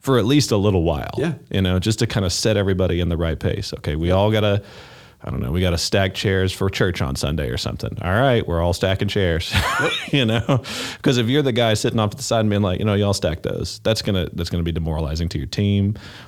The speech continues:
Speaker 1: They're gonna question your authenticity. All those problems are gonna
Speaker 2: Yep.
Speaker 1: come. So you have to get in the trenches with them as much as you possibly can.
Speaker 2: Right.
Speaker 1: And like you said,
Speaker 2: For,
Speaker 1: initial-,
Speaker 2: for a season.
Speaker 1: eventually it's gonna get to the spot where, "Hey guys, we all agree we're on the same team now.
Speaker 2: Yep.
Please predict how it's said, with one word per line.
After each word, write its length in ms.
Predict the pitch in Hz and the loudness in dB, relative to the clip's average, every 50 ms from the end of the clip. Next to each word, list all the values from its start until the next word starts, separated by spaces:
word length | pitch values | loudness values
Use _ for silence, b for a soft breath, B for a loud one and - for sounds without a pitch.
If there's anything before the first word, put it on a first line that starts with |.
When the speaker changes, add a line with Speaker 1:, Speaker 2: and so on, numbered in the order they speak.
| B | B
Speaker 1:
They're 140 | - 101 95 | -2 0 0
gonna 140 | 95 90 85 | 0 0 -2
question 600 | - - 87 82 - - 90 85 85 78 82 82 - | -2 -2 -2 -2 -2 -2 -2 -2 0 -2 -2 -4 -4
your 200 | 95 87 85 78 | -2 -2 -2 -2
authenticity. 760 | 85 85 - 104 - - 110 107 - 104 104 98 98 98 92 - | -2 -4 -4 -4 0 0 0 2 2 2 2 2 2 0 0 0
All 180 | 107 107 113 | 2 2 4
those 140 | 107 98 90 | 2 2 0
problems 300 | - - 60 60 73 78 | -2 -4 -4 -4 -6 -6
are 20 | |
gonna 140 | - - 76 - | -6 -6 -6 -4
Speaker 2:
Yep. 40 | - 127 - | -4 -6 -6
Speaker 1:
come. 100 | 104 - - | -6 -8 -8
So 120 | - - | -4 -2
you 80 | 98 107 | 0 0
have 80 | 110 - | 0 0
to 80 | 101 | 0
get 140 | 92 98 - - | -2 -2 0 0
in 100 | 92 92 | 0 0
the 60 | 87 | 0
trenches 400 | 82 - 90 87 85 82 78 82 | 0 0 -2 -2 -2 -2 -2 -2
with 160 | 90 92 87 | 0 -2 -2
them 240 | - - - - 98 - _ _ _ _ - | -2 -6 -8 -10 -12 -14 _ _ _ _ -6
as 120 | 107 101 | -2 0
much 140 | 113 113 107 | 2 2 2
as 100 | 95 82 | 0 -2
you 80 | 90 | -2
possibly 340 | 85 - 80 80 - 76 76 | -2 -2 -4 -4 -4 -6 -8
can. 300 | - - - 58 - 107 | -6 -6 -8 -8 -6 -6
Speaker 2:
Right. 240 | - 151 135 123 - - | -6 -6 -6 -6 -4 0
Speaker 1:
And 80 | 160 | 2
like 140 | 170 175 156 | 2 2 2
you 60 | 156 | 2
said, 220 | 135 - 185 131 - | 2 2 2 2 4
Speaker 2:
For, 40 | 101 | 4
Speaker 1:
initial-, 340 | 113 147 170 - 143 117 | 4 4 2 2 0 -2
Speaker 2:
for 200 | - - 214 - | -2 0 0 2
a 40 | 151 | 2
season. 360 | 139 - 160 156 131 127 147 - | 2 2 0 0 0 -2 -2 -4
Speaker 1:
eventually 520 | - 131 117 160 202 214 - 117 101 98 95 | -2 0 2 2 2 2 2 2 2 2 0
it's 100 | 95 - | 0 0
gonna 160 | - 104 101 | 0 0 0
get 100 | 98 98 | 0 0
to 40 | 92 | -2
the 60 | 95 | -4
spot 240 | - - 104 95 87 | -4 -2 -2 0 0
where, 420 | 92 92 92 90 87 85 87 87 b b b b b b b b b b b b _ _ _ | 0 0 2 2 2 0 -2 -4 b b b b b b b b b b b b _ _ _
"Hey 100 | - 107 | -2 0
guys, 200 | 92 90 90 82 | 2 2 2 2
we 160 | 90 98 98 | 2 2 2
all 240 | 95 92 95 101 107 | 4 4 4 4 4
agree 520 | 104 95 92 95 95 90 87 85 85 87 - _ _ _ _ _ _ _ _ | 4 2 2 2 2 2 2 0 0 -2 -6 _ _ _ _ _ _ _ _
we're 100 | - 85 87 | -6 -2 0
on 80 | 87 90 | 0 0
the 40 | 87 | 0
same 240 | - 101 92 95 | 0 0 -2 -2
team 280 | 90 - 107 95 95 90 | 0 0 0 0 0 0
now. 380 | 82 80 78 71 71 76 73 - - - | 0 0 0 -2 -2 -4 -6 -8 -10 -12
Speaker 2:
Yep. 140 | - - | -12 -12